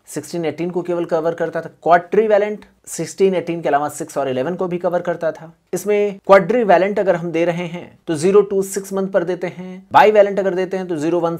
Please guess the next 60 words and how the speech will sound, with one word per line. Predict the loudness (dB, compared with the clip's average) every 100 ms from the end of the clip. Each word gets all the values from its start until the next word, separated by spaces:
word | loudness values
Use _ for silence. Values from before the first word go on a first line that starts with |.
| -4
सिक्स | -4 -2 -4
मंथ | -4
पर | -2 -2
देते | -2 -4
हैं। | -8 -10 -16 -2
और | 2 4 4 2
यह | 2 4
जो | 4 4 0 _ -4
आमतौर | -2 0 0
पर | 0 0
देने | 0 -2
की | -4
कंडीशन | -4 -4 -4 -6 -10
है, | -12 -20 _ _ -4
ये | 0
दो | 4 4
एज | 6 2
ग्रुप | 2 -4
में | -4
डिवाइडेड | -4 -6 -8 -16
है | -20 _ _ _
और | 2
नाइन | 4 0 -2
to | -6
फ़ोर्टीन | -6 -4 -2 -2
ईयर्स | -2 -2
की | -4
एज | -4 -4
ग्रुप | -6 -8
में | -8 -6
दे | -6
रहे | -6
हैं। | -8
तो | -6
नाइन | -2 -2 -2
से | 0 0
पहले | 2 0 -2
उम्र | -4 -4 -2
में | -2
नहीं | -6
देते | -8 -14
हैं, | -20 _ 0
अधिकतम | 2 4 0 0
ट्वेंटी | -4 -2 -4
सिक्स | -4 -6 -4 -2
ईयर | -2
तक | -2 -6
देते | -8 -12
हैं। | -14 -18 _ _ _ -6
तो |
नाइन | 0 0 2
ईयर | 0
से | -2
पहले | 0 0 2 -2 -4
नहीं | -8 -4
देना | -2 -2
है, | -6 -4
नाइन | -4 -4
to | -6
फ़ोर्टीन | -6 -6 -6 -6